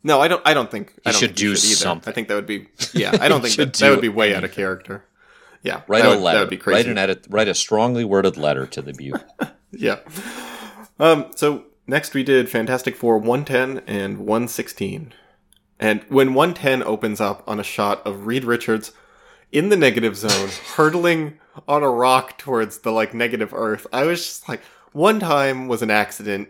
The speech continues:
Speaker 1: twice is a coincidence, three times is like, you want this, Reed. This is what you want. Like, you have some
Speaker 2: Yeah.
Speaker 1: kind of, you know,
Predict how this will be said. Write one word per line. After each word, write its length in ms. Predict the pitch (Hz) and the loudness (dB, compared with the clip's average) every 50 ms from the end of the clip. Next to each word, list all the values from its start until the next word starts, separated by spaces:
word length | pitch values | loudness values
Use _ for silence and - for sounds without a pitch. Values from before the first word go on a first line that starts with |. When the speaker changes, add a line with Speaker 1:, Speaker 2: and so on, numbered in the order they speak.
| _ _ _ | _ _ _
Speaker 1:
twice 320 | - - 160 185 180 - 151 | 0 2 4 4 4 0 -2
is 100 | 131 135 | -4 -4
a 40 | |
coincidence, 600 | - - - 120 110 107 - - 107 98 98 - | -4 0 2 2 2 2 -2 -6 -6 -6 -6 -6
three 240 | - - 151 170 175 | -4 0 2 2 2
times 380 | 170 147 135 120 117 110 110 110 | 2 2 2 2 2 2 0 -4
is 160 | 104 98 - | -6 -4 -2
like, 260 | 104 95 95 - - - | -2 -2 -2 -4 -8 -10
you 220 | 123 127 135 135 | -2 0 0 0
want 340 | 113 101 95 95 - - - | 0 0 -2 -4 -4 -4 -8
this, 340 | - 71 - - - - - | -6 -6 -6 -6 -8 -10 -8
Reed. 340 | 123 113 98 101 101 101 117 | -6 -2 0 0 0 2 2
This 140 | 165 175 175 | 2 2 2
is 100 | 160 135 | 0 2
what 160 | 123 123 - 107 | 4 2 2 2
you 100 | 104 98 | 0 0
want. 280 | 95 92 90 90 - 107 | 0 0 0 -2 -4 -4
Like, 160 | 110 107 - | -6 -2 0
you 120 | 143 156 | 0 0
have 200 | 143 135 120 110 | 2 0 -2 -2
some 220 | - - 117 104 95 | -2 -8 -6 -4 0
Speaker 2:
Yeah. 120 | 98 92 90 | 2 2 2
Speaker 1:
kind 60 | 90 | 2
of, 280 | 95 92 90 - - _ _ - - - _ _ _ _ _ _ - - | 0 -10 -12 -16 -20 _ _ -20 -20 -20 _ _ _ _ _ _ -16 -6
you 120 | 117 117 107 | -2 0 2
know, 200 | 104 98 104 | 4 2 2